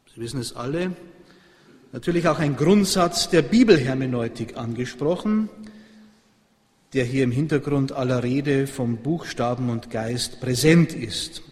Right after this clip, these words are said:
worauf im nächsten Schritt eingegangen werden soll. Die Darstellung der Position Ratzingers in unserer Frage wäre freilich nicht vollständig, wenn nicht abschließend hier noch ein sehr schönes Wort aus dem Vorwort zu Band sieben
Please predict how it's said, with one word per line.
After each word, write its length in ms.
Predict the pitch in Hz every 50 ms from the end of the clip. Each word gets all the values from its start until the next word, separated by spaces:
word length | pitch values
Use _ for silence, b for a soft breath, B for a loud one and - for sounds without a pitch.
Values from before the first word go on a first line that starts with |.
| - -
worauf 540 | - 113 117 117 117 117 117 113 - - - -
im 160 | 139 123 117
nächsten 400 | 117 120 123 123 - - 135 120
Schritt 320 | - - 131 131 - - - - - _ _ _ _ _ -
eingegangen 600 | 151 143 147 147 131 139 127 120 120 110 104 107
werden 240 | 107 107 101 110 107
soll. 280 | 104 107 107 107 107 107 - - - - _ _ _ _ _ _ _ _ _ B B B B B B B B B B B B B B B -
Die 80 | 165
Darstellung 500 | - 160 185 214 - - 220 208 196 190
der 120 | 180 180 -
Position 580 | - 175 165 156 175 160 - - 170 147 139
Ratzingers 640 | 127 131 160 180 - - 220 208 196 180 156 - -
in 100 | 147 147
unserer 360 | 160 156 160 160 160 143 139
Frage 360 | - 143 139 143 147 151 147
wäre 200 | 135 143 143 147
freilich 320 | 143 - 147 135 135 123 127
nicht 220 | 156 180 - -
vollständig, 760 | - 139 131 127 127 - - - 160 170 175 180 165 - - 156
wenn 160 | 143 135 143
nicht 220 | 143 131 - -
abschließend 720 | 151 147 143 - - - 156 160 151 151 156 151 147 - B B B B B B B B B B B B B
hier 160 | _ 139 139 147
noch 180 | 143 135 147
ein 100 | 139 131
sehr 200 | 123 131 135 123
schönes 340 | 123 143 147 147 135 - -
Wort 180 | 143 143 139 139
aus 160 | 131 131 -
dem 160 | - 127 123
Vorwort 640 | - - - 185 208 202 135 127 120 113 - - -
zu 160 | - - 123
Band 260 | 123 131 117 117 117
sieben 520 | - - - 135 147 160 165 185 180 180